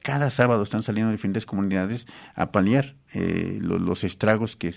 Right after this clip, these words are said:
que está generando el estado de salud. Actualmente, esta temporada de fríos, asuntos que tienen que ver con las enfermedades respiratorias,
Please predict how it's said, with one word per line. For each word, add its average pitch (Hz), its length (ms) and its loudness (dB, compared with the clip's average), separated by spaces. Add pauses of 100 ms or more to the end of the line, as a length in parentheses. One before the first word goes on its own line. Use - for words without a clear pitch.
que 85 800 -4
está - 240 -4
generando 98 420 2
el 98 60 0
estado 92 180 -2
de 101 80 0
salud. 117 240 -2
Actualmente, 95 720 0
esta 87 180 -6
temporada 85 280 0
de 95 80 -2
fríos, 101 320 -4 (400)
asuntos 98 340 -6
que - 100 -8
tienen 92 260 -2
que 90 100 -4
ver 87 120 -2
con 87 120 -2
las 78 160 -6
enfermedades 85 540 -2
respiratorias, 87 880 -2